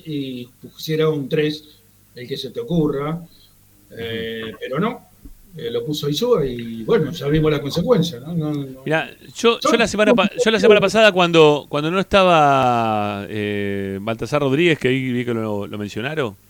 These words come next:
Speaker 2: lo mencionaron, perdón, eh, yo dije,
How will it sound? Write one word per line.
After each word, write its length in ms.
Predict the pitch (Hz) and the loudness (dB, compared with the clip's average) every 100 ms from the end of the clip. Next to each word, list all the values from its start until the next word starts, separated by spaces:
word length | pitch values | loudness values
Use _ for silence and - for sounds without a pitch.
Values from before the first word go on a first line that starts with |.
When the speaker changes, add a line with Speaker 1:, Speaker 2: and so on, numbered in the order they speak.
| - | -12
Speaker 2:
lo 60 | 107 | -6
mencionaron, 400 | 107 117 147 123 | -6 -6 -8 -8
perdón, 340 | 110 135 175 - _ _ - - - _ | -4 -4 -6 -12 _ _ -20 -20 -20 _
eh, 1120 | - 131 131 131 127 123 120 120 117 117 117 113 - | 0 4 6 6 4 4 4 2 0 -2 -8 -12 -8
yo 100 | 180 | -2
dije, 400 | 185 - 170 160 | -2 0 0 0